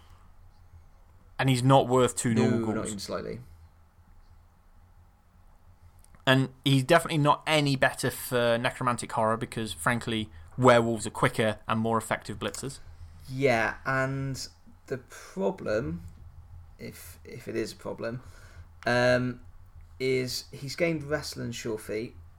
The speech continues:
Speaker 2: but he's lost Sprint and a point of movement. <laughs>
Speaker 1: Yeah. I-, if we're doing the direct
Speaker 2: Yeah.
Speaker 1: comparison, yeah.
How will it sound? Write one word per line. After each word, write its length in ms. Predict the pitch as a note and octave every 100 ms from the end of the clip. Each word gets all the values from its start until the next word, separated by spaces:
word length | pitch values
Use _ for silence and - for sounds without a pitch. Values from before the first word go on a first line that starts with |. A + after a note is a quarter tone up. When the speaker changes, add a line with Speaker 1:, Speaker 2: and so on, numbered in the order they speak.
| - - - -
Speaker 2:
but 120 | B2
he's 220 | B2+ A#2
lost 380 | B2+ B2+ - - -
Sprint 400 | - B2 A#2 G2+ -
and 380 | B2 A#2+ A#2 - -
a 240 | A#2 A#2
point 280 | A#2 C3 B2+
of 80 | C#3
movement. 400 | D#3+ A#2 G2+ F2+ -
<laughs> 800 | - - - - - - - - - - - - -
Speaker 1:
Yeah. 180 | A#2 G#2 - - - - - - - - - - - F3
I-, 100 | D#3+
if 120 | D3
we're 60 | C#3+
doing 220 | C#3+ C3
the 60 | B2+
direct 260 | B2 A#2+
Speaker 2:
Yeah. 100 | A#2
Speaker 1:
comparison, 320 | B2 A#2+ B2+
yeah. 140 | D3+